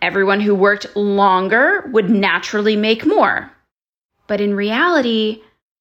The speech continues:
there are so many practitioners with ten years, twenty years plus experience who are still broke every day. And on the opposite side, I see fairly new practitioners just crushing it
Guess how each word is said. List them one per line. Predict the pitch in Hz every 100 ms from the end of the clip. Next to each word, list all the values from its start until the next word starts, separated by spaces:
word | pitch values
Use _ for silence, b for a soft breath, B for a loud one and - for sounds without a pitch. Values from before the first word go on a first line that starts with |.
| _ _
there | 247 247
are | 254
so | 247 - - 233
many | 240 247
practitioners | 233 226 202 - 214 - 214 214 208
with | 190 196 196 196 _ _ _
ten | - - 269 247
years, | 180 165 190 -
twenty | - - 277 302 302
years | 247 220 226 220 B B B
plus | - 233 240 254
experience | - 220 - - 311 294 196 175 175 - - B B B -
who | 247 -
are | 240
still | 233 - 247 233 247 254
broke | 233 180 185 240 349 - -
every | 190 240 311
day. | 240 202 226 339 370 _ _ _ _ -
And | 214
on | 220
the | 220 -
opposite | 208 311 381 247 -
side, | 170 151 165 277 -
I | 240 254
see | 262 - 254 247 247
fairly | 247 - - 175 208 214
new | 214 208 349
practitioners | 403 - - 214 202 214 220 214
just | 214 -
crushing | - - 180 - 254 190
it | 180